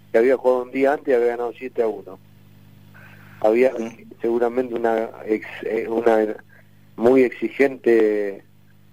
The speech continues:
Speaker 1: este, desarrollo físico del partido, mucha exigencia física y, y la duda era si Ángel lo iba a, a soportar, así que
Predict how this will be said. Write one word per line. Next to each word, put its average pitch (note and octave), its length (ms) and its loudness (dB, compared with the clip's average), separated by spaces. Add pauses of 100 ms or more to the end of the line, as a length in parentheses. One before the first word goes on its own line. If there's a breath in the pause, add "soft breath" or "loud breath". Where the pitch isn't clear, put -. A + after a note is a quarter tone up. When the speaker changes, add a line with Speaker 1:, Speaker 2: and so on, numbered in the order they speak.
(460)
Speaker 1:
este, G2 920 -2
desarrollo A2 640 0
físico B2+ 480 0
del G#2 80 -4
partido, C3+ 560 0 (1700)
mucha A#2+ 360 2
exigencia G#2+ 540 -2
física A#2 500 0
y, F#2+ 420 -6 (880 loud breath)
y G#2+ 120 0
la A2 160 6
duda A#2+ 320 4
era A#2+ 260 -2
si G#2 240 -12
Ángel G#2+ 360 -10
lo G#2+ 100 -8
iba G2 400 -2
a, F2+ 320 -10
a F2+ 160 -14
soportar, F#2+ 560 0
así G2 260 -8
que G2 300 -2